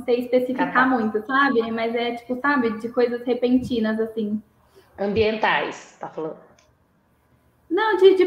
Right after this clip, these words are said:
Speaker 1: com pessoas próximas, assim, sabe? Medos
Speaker 2: Ah,
Speaker 1: de
Speaker 2: sim.
Speaker 1: acontecer tragédias com pessoas próximas, assim. É um, um negócio enraizado na gente. Medo de catástrofes com pessoas próximas.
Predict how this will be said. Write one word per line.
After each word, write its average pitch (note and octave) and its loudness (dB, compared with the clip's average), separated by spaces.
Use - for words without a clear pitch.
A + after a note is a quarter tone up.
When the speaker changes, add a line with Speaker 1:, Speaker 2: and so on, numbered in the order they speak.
Speaker 1:
com F4+ 0
pessoas F4+ 4
próximas, A#3+ 4
assim, A3+ -2
sabe? A3 4
Medos A3 2
Speaker 2:
Ah, - -8
Speaker 1:
de A3 -8
Speaker 2:
sim. A3 2
Speaker 1:
acontecer A#3+ -2
tragédias A#3 2
com A#3 -6
pessoas A#3 -2
próximas, G#3 -2
assim. G3+ -6
É G3 -10
um, G#3 -10
um G#3 -8
negócio A3+ 0
enraizado A3+ 2
na A3 -2
gente. G3+ -4
Medo A3+ 2
de B3 -2
catástrofes A#3+ -4
com B3+ -2
pessoas B3 -2
próximas. G#3 -6